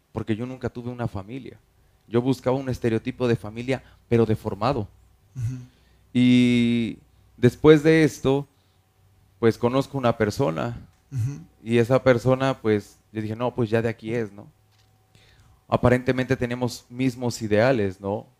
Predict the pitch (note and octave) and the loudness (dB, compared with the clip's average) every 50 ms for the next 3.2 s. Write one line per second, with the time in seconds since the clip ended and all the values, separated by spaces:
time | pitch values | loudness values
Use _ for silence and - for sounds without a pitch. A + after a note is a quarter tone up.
0 | _ _ F2+ F2+ F#2+ G2+ G2+ G#2 A#2 A#2+ B2 B2 A2+ G2+ - G#2+ A#2+ C#3 D3+ D#3+ | _ _ -16 -10 -6 -4 -2 0 0 0 0 0 -4 -4 -6 -4 -2 0 0 0
1 | D3+ - A#2 G2+ - - G2 G2+ G#2+ - A2+ A#2 A#2 A#2 A#2 A#2 - A#2 A2+ - | -2 -2 -4 -4 -4 -6 -6 -6 -6 -6 -6 -4 -2 -2 -2 -2 -2 -2 -4 -2
2 | - A2+ A2 G#2+ - G2+ G#2+ G#2+ A2+ A2+ A2+ G#2+ G2+ G2+ A2 C#3 - - B2+ G2 | -4 -2 -4 -2 -2 -2 -2 -2 0 0 0 0 0 -2 -4 -6 -8 -10 -10 -10
3 | A#2 C#3 D3 | -10 -10 -12